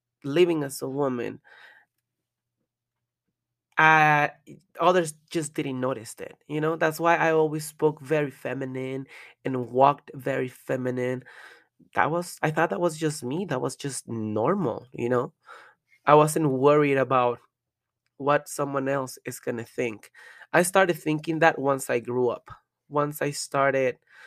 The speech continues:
getting bullied in school. That's when I was like, "Okay, yeah, we can't be as feminine.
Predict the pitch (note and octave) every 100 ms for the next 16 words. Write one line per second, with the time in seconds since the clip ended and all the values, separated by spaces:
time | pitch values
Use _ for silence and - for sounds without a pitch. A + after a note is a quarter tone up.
0 | - - C3+ C#3 C3+ C3+ A#2 B2 C#3 C3
1 | A2+ - - A#2+ - - D3 C#3 A#2 B2
2 | _ _ _ _ E3 E3 D3 D3 C3+ C#3
3 | C3+ B2+ B2 - A#2 - G2+ - _ _
4 | _ _ - - _ - - E2 C3 -
5 | C#3+ C#3 C3 C3 A2+ - - A2+ G2+ E2+
6 | -